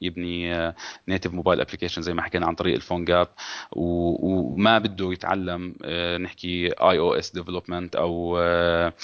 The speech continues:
آه، أندرويد ديفلوبمنت، في عنده حل إنه يبني عن طريق السنجل بيج ابلكيشنز بالخبرات الموجودة اللي عنده اللي هي ال إتش تي إم إل فايف وال سي إس إس والجافا سكريبت. ما في، يعني ما في، ما في تكنولوجي ل أي ويب ديفلوبر حتكون غريبة عليه.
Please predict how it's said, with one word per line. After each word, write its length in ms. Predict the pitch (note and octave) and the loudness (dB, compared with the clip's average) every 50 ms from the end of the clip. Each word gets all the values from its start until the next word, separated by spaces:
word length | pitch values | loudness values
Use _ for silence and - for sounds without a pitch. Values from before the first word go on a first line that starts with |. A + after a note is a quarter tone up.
| - - - - - | -8 -8 -8 -6 -2
آه، 840 | - C#2+ F2 F2 E2 E2+ E2 E2 D#2+ D#2+ D#2+ D#2+ D#2+ D#2 - - E2+ | 0 2 4 4 4 4 4 4 2 2 2 2 2 2 2 2 2
أندرويد 300 | F#2+ F#2 F#2 F#2 F#2 F2+ | 2 2 2 2 2 2
ديفلوبمنت، 560 | F2+ F2+ E2+ F2+ F2+ - - F#2 F#2 F#2 - | 0 -2 0 -2 -2 -2 0 -2 -2 -2 -4
في 200 | - - A2 G#2 | -2 0 2 4
عنده 200 | F#2 F#2+ F#2 F#2 | 4 4 2 0
حل 220 | - - F#2+ F2 - | 0 0 -2 -2 -2
إنه 240 | - F2+ F2 F2 | -4 -6 -6 -6
يبني 260 | F2+ F#2 F2 F2 F2 E2+ | -6 -6 -6 -6 -4 -4
عن 140 | F2 F2+ | -4 -4
طريق 220 | E2+ - F2+ F2+ D2+ | -4 -2 0 0 0
السنجل 360 | - - - G2 F#2 F#2 E2+ | 0 -2 -4 -4 -2 -4 -2
بيج 220 | - G2 F#2 F2 | -2 -2 -2 0
ابلكيشنز 680 | - - - F2+ E2+ - F#2+ F#2+ - - F#2+ G2 G2 G2 | -2 -4 -4 -4 -2 0 0 0 0 -2 -2 -4 -4 -4
بالخبرات 560 | G2+ - A2+ G2 - G#2+ F#2+ F#2+ F#2+ F2+ - | -2 0 0 2 2 2 4 6 4 4 4
الموجودة 240 | E2+ E2+ E2+ F2 D#2+ | -2 -4 -2 -2 -2
اللي 100 | E2+ E2 | 0 0
عنده 200 | E2+ F2 E2+ F#2 | 0 0 0 0
اللي 100 | G2 G2 | 0 0
هي 120 | F#2+ F#2 | 2 2
ال 80 | F2+ D2+ | 2 4
إتش 160 | - - - | 2 2 0
تي 120 | - F#2+ E2 | 0 2 2
إم 100 | E2 C#2+ | 2 0
إل 100 | C#2+ E2 | -2 -2
فايف 320 | - - F2+ F2 F2 E2+ | 0 2 2 2 2 0
وال 80 | F2 D#2+ | 0 -2
سي 160 | - F2+ D#2+ | 0 0 0
إس 120 | C#2+ - | 2 0
إس 180 | - E2+ - - | 0 0 0 -2
والجافا 240 | E2 E2+ F2+ F2 F2 | 0 2 2 2 2
سكريبت. 300 | - - - G2 F#2+ - - - - - - - | 0 0 0 -2 -2 -2 -6 -6 -6 -6 0 4
ما 120 | A#2+ C3+ | 4 4
في، 200 | C#3 - C3 G2+ | 4 2 0 0
يعني 240 | C#2+ G#2 G2 G2 G2+ | 0 0 -2 0 0
ما 120 | A2+ B2+ | -2 -2
في، 240 | B2 - A#2+ A2 G#2+ | -2 -4 -6 -6 -4
ما 100 | G2+ A#2 | -4 -4
في 120 | A#2+ - | -4 -4
تكنولوجي 640 | A2 G#2+ - - G#2+ G#2+ G#2 G2 G2 G2 G2 F#2+ G2 F#2 | -8 -10 -10 -6 -4 -4 -4 -4 -4 -2 -2 0 -2 -2
ل 180 | - - F2+ | -2 0 0
أي 220 | F2+ F2 - - G#2 | 2 2 2 2 0
ويب 160 | G2 F#2+ F#2 F#2+ F#2 E2+ F2+ F#2 F#2 F#2+ F#2+ - | 0 -2 -4 -4 -6 -4 -4 -4 -4 -6 -6 -8
ديفلوبر 480 | - E2 E2 F2 E2 F#2 G2 G2+ - F#2 | -12 -8 -8 -6 -2 -2 -2 0 0 -2
حتكون 300 | - - - - G2 F#2+ | -2 -4 -6 -6 -6 -2
غريبة 320 | F2 F#2+ G2+ G#2+ G2 F2+ | 0 2 2 4 4 4
عليه. 320 | E2 E2+ E2 F2 F#2+ B2+ | 2 2 2 0 -2 -2